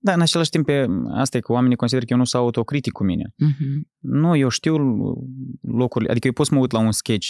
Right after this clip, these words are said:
Speaker 1: zero doi și îți spun exact care e momentul prost din acel sketch, unde, unde chiar am jucat de-a oaia sau unde e
Speaker 2: Mhm.
Speaker 1: montajul aiurea sau unde nu-i gândit, e, gluma. Eu pot să fac chestia asta, adică eu nu,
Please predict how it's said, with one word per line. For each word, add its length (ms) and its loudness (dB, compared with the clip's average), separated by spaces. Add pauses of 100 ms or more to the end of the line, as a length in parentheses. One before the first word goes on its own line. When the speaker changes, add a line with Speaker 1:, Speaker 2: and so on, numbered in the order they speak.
Speaker 1:
zero 220 0
doi 120 0
și 100 -2
îți 80 -4
spun 180 0
exact 340 0
care 160 0
e 40 2
momentul 420 0
prost 260 -2
din 100 -2
acel 220 -4
sketch, 340 -8
unde, 380 -2
unde 260 2
chiar 160 0
am 80 2
jucat 380 0
de-a 120 2
oaia 300 2
sau 200 2
unde 140 2
e 40 2
Speaker 2:
Mhm. 80 2
Speaker 1:
montajul 920 0
aiurea 420 0
sau 220 -4
unde 180 2
nu-i 200 4
gândit, 460 0
e, 360 0
gluma. 420 0 (340)
Eu 100 -2
pot 180 0
să 100 0
fac 160 -2
chestia 240 -4
asta, 140 -4
adică 160 -4
eu 60 2
nu, 60 2